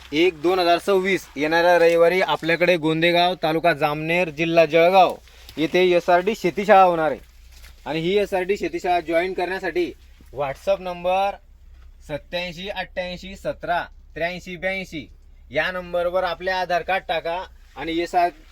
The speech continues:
एसआरटी शेती शाळा ट्रेनिंग घ्या की ज्याच्यामध्ये आपण आपल्या शेतीमध्ये टार्गेट उत्पन्न काढू शक-, काढू शकतो. याच्यामध्ये, अ, एसआरटी शेती शाळा तंत्रज्ञानामध्ये, शेती शाळेमध्ये शिकवलं,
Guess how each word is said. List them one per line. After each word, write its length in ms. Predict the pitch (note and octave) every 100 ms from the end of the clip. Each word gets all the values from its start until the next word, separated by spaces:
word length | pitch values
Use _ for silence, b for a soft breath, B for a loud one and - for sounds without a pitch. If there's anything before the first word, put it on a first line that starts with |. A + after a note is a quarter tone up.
| D#3+
एसआरटी 520 | E3 E3+ F3+ F3 G#3+
शेती 320 | F#3 D3 F#3+
शाळा 220 | F#3+ E3+
ट्रेनिंग 400 | F#3 F#3+ G3 A3+
घ्या 160 | G3+ D3+ - - - - -
की 80 | D#3+
ज्याच्यामध्ये 480 | D#3 F3 F#3+ F#3+ F#3+
आपण 440 | G3 D#3+ - G3
आपल्या 380 | G3+ E3 F3 G3 G3+
शेतीमध्ये 440 | D#3+ E3 E3+ F#3+
टार्गेट 480 | - F3 F3 F#3 A3 G3
उत्पन्न 380 | F3+ G3 F#3+
काढू 340 | G3+ G#3 G#3+ A#3+
शक-, 340 | G#3 - -
काढू 240 | G3+ G#3 A3+
शकतो. 440 | G3 - F#3+ A3+ b b b
याच्यामध्ये, 720 | C3+ D#3 F#3+ G3+ G3+ G#3+ A3 A3
अ, 320 | D#3 D3+ D3+
एसआरटी 520 | D3+ E3+ F3 F#3 F#3 G3
शेती 240 | F3+ F#3
शाळा 300 | G3 E3+ F3+ -
तंत्रज्ञानामध्ये, 800 | F3 F3+ F3+ F3+ F3+ F#3 F#3 F3+
शेती 180 | D#3 E3
शाळेमध्ये 360 | F3+ E3+ F3+
शिकवलं, 480 | F#3+ D#3+ D#3 E3 E3+